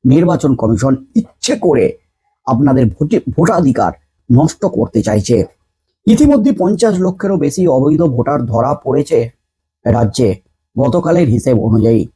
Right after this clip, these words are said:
আজকে কি এই সংখ্যা ষাট লক্ষ পেরিয়ে যাবে? বিজেপি যেখানে এক কোটি ভোটার অবৈধ বলে ঘোষণা করেছিল, সেখানে এক কোটির কাছাকাছি না গেলেও হাফ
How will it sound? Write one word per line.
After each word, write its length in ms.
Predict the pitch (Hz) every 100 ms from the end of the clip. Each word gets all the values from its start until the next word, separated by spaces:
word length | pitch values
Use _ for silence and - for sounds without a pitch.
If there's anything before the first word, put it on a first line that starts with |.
| _ _ _ _ _ _ -
আজকে 320 | 147 165 247
কি 120 | - 233
এই 140 | 196
সংখ্যা 380 | 180 165 165 147 -
ষাট 280 | - - 131 - -
লক্ষ 460 | 120 117 127 - -
পেরিয়ে 360 | 151 156 160
যাবে? 300 | 151 156 120 - _ _ _ _ -
বিজেপি 300 | 151 285 277
যেখানে 300 | 240 180 185
এক 220 | 156 -
কোটি 260 | - 156 165
ভোটার 400 | 117 120 131 135 - 127
অবৈধ 300 | 123 143 156
বলে 240 | 127 120
ঘোষণা 340 | 113 104 113 107
করেছিল, 440 | - 98 101 - 190 - _ _ _ _ _
সেখানে 520 | - 135 135 160 120 - _ _ _ _ _ _ _
এক 160 | - -
কোটির 260 | - 220 226
কাছাকাছি 440 | 156 147 147 139
না 140 | 123 117
গেলেও 420 | 110 113 170 131 113 _ _ _ _ _ _
হাফ 180 | - 175